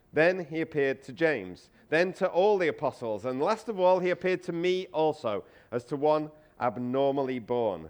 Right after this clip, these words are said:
For I am the least of the apostles, do not even deserve to be called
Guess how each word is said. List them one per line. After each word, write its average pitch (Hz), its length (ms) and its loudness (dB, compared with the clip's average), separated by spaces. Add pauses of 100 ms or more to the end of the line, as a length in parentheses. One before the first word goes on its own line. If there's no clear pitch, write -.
(140)
For 165 100 2
I 202 260 4
am 180 240 -2
the 180 80 6
least 185 340 -2
of 151 80 -8
the 135 120 0
apostles, 127 500 -4 (260)
do 214 120 -2
not 214 160 0
even 190 260 -2
deserve 196 420 0
to 202 100 -8
be 202 100 -6
called 214 520 2